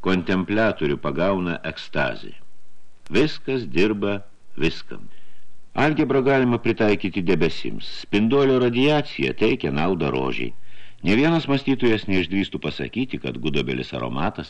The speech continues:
nenaudingas žvaigždynams. Kas gali išmatuoti molekulės kelią?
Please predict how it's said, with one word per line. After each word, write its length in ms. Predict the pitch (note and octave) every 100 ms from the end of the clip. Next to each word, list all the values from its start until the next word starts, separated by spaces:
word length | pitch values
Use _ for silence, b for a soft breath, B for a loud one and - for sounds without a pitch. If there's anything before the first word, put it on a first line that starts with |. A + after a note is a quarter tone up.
| B1+
nenaudingas 640 | B1 A#1+ A#1 C2+ D2 B1+
žvaigždynams. 720 | B1+ B1+ - G#1 G1+ G1+ - - _ _ _ _ _ _ _ _ _ _ _ _ _ _ _ - - - - - - b b b b b C#3
Kas 160 | C#3
gali 240 | C3 C#3 B2+
išmatuoti 480 | - A#2 A#2+ G#2
molekulės 540 | G2 F2 C#2 C#2 A1 -
kelią? 380 | - A1+ G#1+